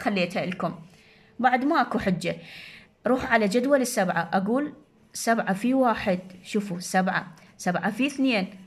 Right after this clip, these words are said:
أربعتاش، سبعة في ثلاثة، واحد وعشرين، سبعة في أربعة، ثمانية وعشرون. شوفي، بين الواحد وعشرين وبين الثمانية وعشرين. إذن يا هو، ما راح آخذ العدد الكبير،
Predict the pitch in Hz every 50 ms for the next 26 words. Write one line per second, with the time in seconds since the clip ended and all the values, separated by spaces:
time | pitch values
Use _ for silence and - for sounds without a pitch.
0 | - _ - 180 175 175 175 175 180 - 220 233 233 202 180 - - - - -
1 | - _ _ - - - 196 190 185 190 190 202 233 254 262 262 285 269 269 254
2 | 247 - 240 208 202 202 - - - _ - _ _ 170 175 208 220 - - 269
3 | 285 220 190 202 190 - 185 175 175 - - - - - - - - - - 214
4 | 202 180 - 185 190 190 247 262 - - 269 277 262 285 277 302 440 508 - -
5 | - _ _ - - 190 185 190 226 254 269 226 - - 180 - - 180 175 170
6 | 185 - - - 311 - - 311 349 - - _ _ _ _ _ _ _ _ _
7 | - - 185 185 220 254 269 269 269 285 285 285 - 285 294 277 285 - - 392
8 | 415 359 277 196 196 190 185 180 180 180 - 180 180 180 180 180 170 - 180 -
9 | - 180 180 190 - - - - - _ _ - - - - _ _ _ _ -
10 | 185 190 190 190 185 190 220 247 247 262 254 226 196 180 180 - - - - _
11 | - 202 247 285 311 - 320 277 - 269 226 254 214 190 226 220 214 196 208 202
12 | 208 - 196 185 190 185 180 185